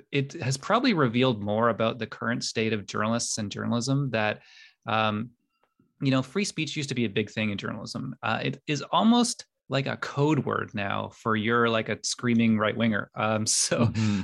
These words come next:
Speaker 1: I remember when I was in J school ten, twelve years ago, we would kind of reluctantly look at Ezra Levant getting dragged into these human rights tribunals and say, you know, um,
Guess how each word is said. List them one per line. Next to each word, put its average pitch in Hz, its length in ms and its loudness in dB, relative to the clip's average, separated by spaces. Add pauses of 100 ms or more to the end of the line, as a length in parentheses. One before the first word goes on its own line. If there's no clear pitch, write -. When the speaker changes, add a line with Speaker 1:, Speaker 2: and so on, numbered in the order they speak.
Speaker 1:
I 156 180 2
remember 165 400 -2
when 156 100 0
I 156 40 2
was 147 120 -4
in 143 80 -2
J 139 160 2
school 135 400 -4 (120)
ten, 135 420 -2
twelve 127 240 -4
years 127 220 -2
ago, 131 380 0 (500)
we 127 320 -2
would 120 460 -4
kind 131 220 2
of 113 180 -2
reluctantly 117 1200 0
look 113 260 -6
at 110 60 -6
Ezra 113 300 -2
Levant 110 340 0
getting 107 220 -2
dragged 110 420 -2
into 110 200 -2
these 104 200 -4
human 110 300 -2
rights 110 280 0
tribunals 107 680 -2
and 110 120 0
say, 104 240 -2
you 107 100 -2
know, 123 380 2 (580)
um, 101 580 0